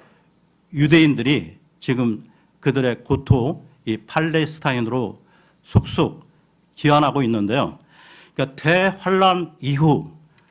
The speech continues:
어, 예수 그리스도의 지상 재림이 이루어지면 그 유대인들은 영국, 노르웨이, 이 스웨덴, 아이-, 아일랜드, 아, 스페인,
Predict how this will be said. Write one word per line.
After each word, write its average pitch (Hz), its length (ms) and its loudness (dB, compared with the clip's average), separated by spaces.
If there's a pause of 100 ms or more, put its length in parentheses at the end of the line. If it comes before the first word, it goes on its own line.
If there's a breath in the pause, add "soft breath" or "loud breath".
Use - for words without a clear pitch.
어, 110 140 -10
예수 156 420 0
그리스도의 151 440 -4
지상 160 520 -2
재림이 139 680 -4 (340 soft breath)
이루어지면 139 720 -2 (460 soft breath)
그 131 100 -4
유대인들은 147 920 2 (280)
영국, 156 520 -2 (280)
노르웨이, 147 800 0 (180 soft breath)
이 110 80 -12
스웨덴, 156 480 -4
아이-, 151 200 -6 (320 soft breath)
아일랜드, 131 760 0 (580 soft breath)
아, 107 100 -8
스페인, 110 720 -6